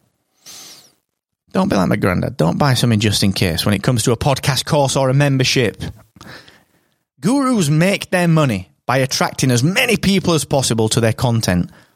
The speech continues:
right at the top level, as much traffic as possible, and then counting on a small, teeny tiny percentage of people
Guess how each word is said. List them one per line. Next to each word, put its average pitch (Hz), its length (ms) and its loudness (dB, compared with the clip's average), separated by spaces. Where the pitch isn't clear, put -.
right 208 160 0
at 202 60 -4
the 208 60 -2
top - 300 -2
level, 104 280 -2
as 156 120 0
much 233 220 0
traffic 202 340 -2
as 156 100 -2
possible, 123 460 0
and 156 140 2
then 180 120 0
counting 202 460 0
on 156 120 2
a 127 60 2
small, 208 520 0
teeny 208 360 0
tiny 170 320 0
percentage 131 480 0
of 117 120 -2
people 117 400 0